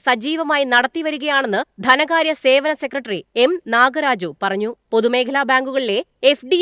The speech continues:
ഐ പരിധി ഇരുപത് ശതമാനത്തിൽ നിന്ന് നാൽപത്തിയൊൻപത് ശതമാനമായി ഉയർത്തുന്നതിനായി സർക്കാർ വിവിധ മന്ത്രാലയങ്ങൾ തമ്മിലുള്ള കൂടിയാലോചനകൾ നടത്തിവരികയാണെന്ന് അദ്ദേഹം പറഞ്ഞു. കഴിഞ്ഞ കുറച്ചു മാസങ്ങളായി രാജ്യത്തെ ബാങ്കിംഗ് റെഗുലേറ്ററായ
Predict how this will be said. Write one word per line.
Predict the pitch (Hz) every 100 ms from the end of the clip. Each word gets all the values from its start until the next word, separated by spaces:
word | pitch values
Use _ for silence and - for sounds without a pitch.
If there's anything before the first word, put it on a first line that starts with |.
| 359
ഐ | 349
പരിധി | 320 302 311 302 254
ഇരുപത് | 262 339 330
ശതമാനത്തിൽ | 330 302 302 294 302
നിന്ന് | 294 285 254
നാൽപത്തിയൊൻപത് | 262 311 311 277 254 277 330 320
ശതമാനമായി | 302 294 302 294 285 240
ഉയർത്തുന്നതിനായി | 254 277 311 302 294 277 196 269 - 320
സർക്കാർ | 320 359 339 285
വിവിധ | 269 320
മന്ത്രാലയങ്ങൾ | 370 302 294 311 320 311 320 302
തമ്മിലുള്ള | 285 285 285
കൂടിയാലോചനകൾ | 277 277 311 330 302 294 277 285 285 240
നടത്തിവരികയാണെന്ന് | 240 254 339 285 269 294 269 220 170 214
അദ്ദേഹം | 233 208 170
പറഞ്ഞു. | 190 208 254 _ _ -
കഴിഞ്ഞ | 349 403 415 440
കുറച്ചു | 330 339 - 415
മാസങ്ങളായി | 370 359 349 339 320 277
രാജ്യത്തെ | 269 277 294 320 214
ബാങ്കിംഗ് | 240 269 339 330
റെഗുലേറ്ററായ | 302 285 294 285 269